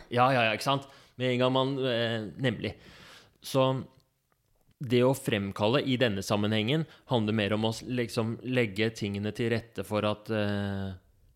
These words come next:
man kan ha et lykkelig liv, og så prøve å ikke tvinge lykken fram, da. Og en annen, det som jeg, fordi jeg synes selv at jeg har ganske svingende humør og stemningsleie. Jeg kan være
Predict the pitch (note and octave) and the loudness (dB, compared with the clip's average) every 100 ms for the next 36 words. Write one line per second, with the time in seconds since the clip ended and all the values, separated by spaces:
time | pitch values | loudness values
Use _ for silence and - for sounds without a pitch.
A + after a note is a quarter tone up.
0 | - A2 G#2 G2+ G#2 G2+ G2+ A2 G#2+ G#2+ | -6 -4 -2 -2 0 2 0 0 -4 -2
1 | G#2+ D#3+ D#3 A#2+ B2 - A2+ G#2+ G#2 A#2 | 2 2 2 0 0 4 4 2 0 -4
2 | - B2+ G2+ G2 G#2 G2 G2+ F#2+ G2 G#2 | -2 0 0 -2 -2 -2 -4 -2 -4 -4
3 | F#2 - - - - - C3+ D3+ C#3 A#2 | -8 -14 -20 -20 -16 -2 0 4 4 2
4 | B2+ - _ _ - - - _ _ _ | -2 -6 _ _ -20 -20 -20 _ _ _
5 | _ _ _ _ - C3 A#2+ C3+ C3+ A#2+ | _ _ _ _ -4 0 2 2 0 -4
6 | B2 C3 C3 A2+ A2 A#2+ B2 A#2 A#2 A2 | -4 2 6 6 6 6 6 4 2 0
7 | C3 B2 A#2 A2+ C#3+ - G#2 C3 F3 A#2+ | 2 4 4 2 -4 2 2 4 4 4
8 | A2+ G#2 A#2 - B2+ C3 G2 F#2 G2 A2 | 2 -2 -2 -4 0 0 0 0 2 2
9 | G#2 G2 G2+ G#2 A2 F#2+ F#2+ - F2 A#2+ | 4 4 4 2 0 -2 -4 -4 -2 -2
10 | D3+ - - G#2+ B2 A#2 G2 G2 | -4 -12 -10 -4 -2 0 0 -2